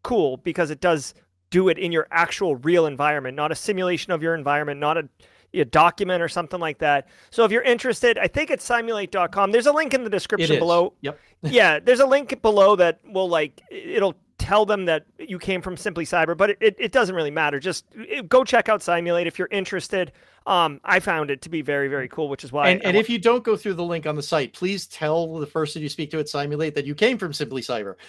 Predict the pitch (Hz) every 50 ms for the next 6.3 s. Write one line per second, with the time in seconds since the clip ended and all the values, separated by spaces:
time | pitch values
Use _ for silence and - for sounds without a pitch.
0 | - - _ - 156 160 147 143 151 165 180 196 - - 180 175 175 170 151 -
1 | - 170 170 175 175 156 143 139 135 135 - - 156 135 131 123 120 120 131 127
2 | 110 117 139 143 135 139 131 127 123 117 - _ _ _ _ _ _ - 135 135
3 | 143 127 - - - 165 147 123 123 123 143 139 147 147 - - 139 143 139 143
4 | 131 123 113 120 - - 135 120 - - - 117 117 117 113 117 113 113 107 113
5 | 113 104 - - 127 117 135 151 165 143 123 107 - 117 107 98 107 110 127 143
6 | 143 120 98 92 87 -